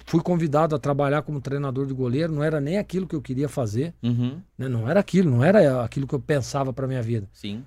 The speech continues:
Speaker 1: Mas, ah, mas, mas, pô, Guarani, cara, pô, vou tá voltando, entendeu?
Speaker 2: Aham.
Speaker 1: Pô, então eu aceitei de imediato, assim.
Speaker 2: Sim.
Speaker 1: Não era, não era o que eu queria, mas, mas era, era o Guarani,
Speaker 2: Aham,
Speaker 1: entendeu?
Speaker 2: você queria tá ali de novo,
Speaker 1: Exatamente.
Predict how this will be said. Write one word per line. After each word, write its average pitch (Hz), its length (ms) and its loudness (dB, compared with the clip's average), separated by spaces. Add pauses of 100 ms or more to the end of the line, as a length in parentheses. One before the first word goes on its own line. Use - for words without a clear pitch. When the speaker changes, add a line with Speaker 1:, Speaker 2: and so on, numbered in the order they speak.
(160)
Speaker 1:
Mas, 143 540 2
ah, 175 180 6
mas, 151 240 4
mas, 147 220 -6 (340)
pô, 139 200 0
Guarani, 143 560 2
cara, 113 240 -8
pô, 147 140 -6 (540)
vou 123 120 -6
tá 156 100 0
voltando, 143 840 2
entendeu? 123 340 -2
Speaker 2:
Aham. 104 160 0
Speaker 1:
Pô, 151 400 -2
então 196 280 0
eu 370 60 4
aceitei 254 420 6
de 254 100 2
imediato, 226 520 0
assim. 147 200 -6
Speaker 2:
Sim. 120 220 -4 (300)
Speaker 1:
Não 185 280 8
era, 269 280 12
não 175 220 8
era 247 160 10
o - 20 0
que - 80 0
eu 285 80 6
queria, 233 460 8
mas, 139 360 -2 (360)
mas 139 260 2
era, 196 160 10 (180)
era 160 160 6
o 208 60 4
Guarani, 208 600 8 (220)
Speaker 2:
Aham, 143 100 2
Speaker 1:
entendeu? 190 240 8
Speaker 2:
você 117 80 -4
queria 113 180 -4
tá 123 80 -2
ali 120 160 0
de 120 140 -2
novo, 113 160 4
Speaker 1:
Exatamente. 180 680 4